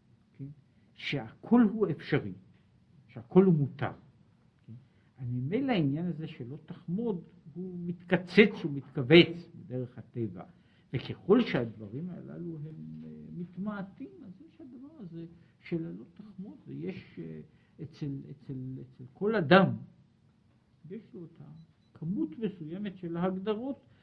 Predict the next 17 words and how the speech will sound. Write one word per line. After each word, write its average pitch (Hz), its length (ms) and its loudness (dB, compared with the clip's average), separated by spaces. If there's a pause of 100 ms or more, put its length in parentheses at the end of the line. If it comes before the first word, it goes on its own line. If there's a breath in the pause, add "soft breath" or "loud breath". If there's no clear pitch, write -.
(180 soft breath)
שהוא 202 180 4
מגדיר 190 680 -2
את - 180 -6
הדברים 165 680 -6
שהוא 175 380 -10
עכשיו - 440 -16
אינם 202 300 -4 (480 loud breath)
אינם 175 540 6
כבר 208 200 6
מושאים 180 840 4
לחמדה, 139 760 -2 (480 loud breath)
משום 196 380 -4
שהם 185 280 -4
עומדים 180 520 -6
אל 196 180 -8
מול 240 260 -4
המרחק 220 760 4